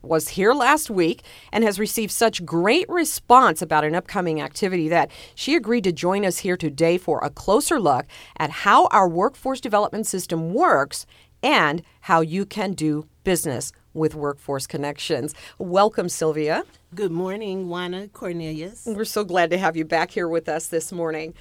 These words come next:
Speaker 1: Um, very, I guess people have a vague idea by now, even if they're joining us for the first time, that Workforce Connections is in business to help employers and job seekers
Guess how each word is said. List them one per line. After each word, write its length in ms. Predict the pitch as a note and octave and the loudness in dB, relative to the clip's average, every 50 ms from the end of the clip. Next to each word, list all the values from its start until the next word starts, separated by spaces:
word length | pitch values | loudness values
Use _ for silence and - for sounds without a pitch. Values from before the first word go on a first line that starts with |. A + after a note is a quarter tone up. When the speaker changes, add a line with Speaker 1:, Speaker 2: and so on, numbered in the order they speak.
| - - - - - _ - | -20 -20 -20 -20 -20 _ 0
Speaker 1:
Um, 220 | - A3+ G#3+ G#3+ - _ | 2 2 2 2 -2 _
very, 520 | - G3 G3+ B3 C#4 E4+ F4+ D#4 B3+ A3 - - - - - | -14 -4 0 2 2 2 0 0 -4 -6 -6 -8 -10 -8 -4
I 100 | - A3 | -4 0
guess 220 | - A#3+ A#3 - | 2 2 2 2
people 280 | - - B3 - A3+ A3+ | 0 -10 -2 0 0 2
have 180 | A3 G#3+ G3+ | 2 2 0
a 60 | G3 F3 | 0 -2
vague 260 | D3+ F3+ F#3 F#3+ F#3 | -2 -2 -2 0 0
idea 400 | F#3 E3+ F#3 F3+ F#3 F3+ F3 E3+ | 0 -2 -2 0 0 0 -2 0
by 200 | D#3+ E3 D3 D#3 | 0 0 0 2
now, 260 | D3+ D3+ D#3 E3 F3+ | 0 0 0 0 -2
even 220 | E3+ D3+ - E3+ | -2 -2 -2 -4
if 120 | E3 D#3+ - | -4 -4 -4
they're 120 | E3+ D#3 | -4 -6
joining 300 | D#3 - E3 E3+ E3+ E3 | -4 -4 -4 -2 -2 -2
us 120 | D#3 - - | -2 -4 -4
for 100 | E3 D3+ | -4 -6
the 60 | C#3+ | -6
first 320 | C#3+ - E3 E3 D#3+ - | -4 -4 -4 -4 -4 -6
time, 240 | - - G3+ G3 F#3 | -6 -4 -4 -4 -4
that 120 | E3+ - | -4 -6
Workforce 440 | - F#3 F#3+ _ - G3 F3 E3 - | -6 -8 -10 _ -8 -8 -8 -8 -6
Connections 520 | - F#3+ F3 E3 E3 - - G3 F#3 F3 F#3 | -6 -6 -4 -4 -4 -6 -8 -8 -8 -8 -6
is 200 | F#3+ F3+ - - - - - - _ _ - | -8 -8 -8 -10 -16 -20 -20 -20 _ _ 0
in 200 | - B3 C4+ B3+ | 2 2 2 4
business 540 | G3 A3+ C4 E4 D#4 A#3+ G#3 F#3 F#3+ - - | 6 6 6 6 6 -2 -2 -2 -4 -4 -6
to 340 | - - A#3+ A3+ G#3+ G#3+ G#3+ - - - _ _ | -6 -4 -2 -2 -2 -2 -4 -6 -14 -20 _ _
help 340 | - A#3 A3+ A3+ A#3 - - - | -2 2 2 2 2 0 -6 -2
employers 760 | G3 A3+ B3+ A#3 - - A3 F#3+ F#3 E3+ F3 G#3 B3+ C4 - _ - | -2 -2 -2 -2 -4 -2 0 2 2 2 2 0 -2 -4 -6 _ -6
and 340 | F#3 F#3+ G#3 A#3 C4+ C#4 - _ _ _ _ _ _ _ _ | -4 -2 0 -2 -2 -4 -8 _ _ _ _ _ _ _ _
job 320 | - - B3 B3+ F4 A4 D4 | -4 2 4 4 4 4 2
seekers 680 | - - E3+ D3 C#3 - D#3+ D#3 E3+ F#3+ G3 - - | 0 0 0 -2 -2 2 2 4 4 2 0 -6 -12